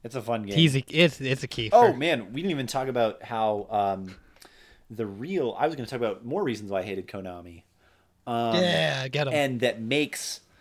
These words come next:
Speaker 1: that actively impacts the quality of, uh, Phantom Pain.
Speaker 2: Right, yeah, yeah,
Speaker 1: So
Speaker 2: yeah.
Speaker 1: because of the strained relationship, there's a whole extra cut mission, um,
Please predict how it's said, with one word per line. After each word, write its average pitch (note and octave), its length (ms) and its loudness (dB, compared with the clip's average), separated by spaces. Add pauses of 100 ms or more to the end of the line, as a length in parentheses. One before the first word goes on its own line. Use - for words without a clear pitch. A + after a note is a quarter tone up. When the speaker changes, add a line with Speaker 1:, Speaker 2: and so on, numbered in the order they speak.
(280)
Speaker 1:
that - 180 -6
actively C3 520 -2
impacts C#3+ 380 -6
the C#3 100 -6
quality A#2 720 0
of, G#2 520 -4 (600)
uh, A2 320 4
Phantom A#2+ 320 -4
Pain. C3 400 -6
Speaker 2:
Right, E3 420 4
yeah, C#3 240 -4
yeah, C#3+ 260 0
Speaker 1:
So F3 120 4
Speaker 2:
yeah. D3+ 100 0
Speaker 1:
because D#3 480 -2
of E3+ 180 -6
the C3+ 80 -4
strained D#3+ 440 -2
relationship, C#3+ 880 -2 (120)
there's C#3 240 -2
a C3 60 -2
whole E3 500 -4 (160)
extra - 480 -4
cut - 480 -4 (580)
mission, A2+ 760 -2 (800)
um, A2+ 560 2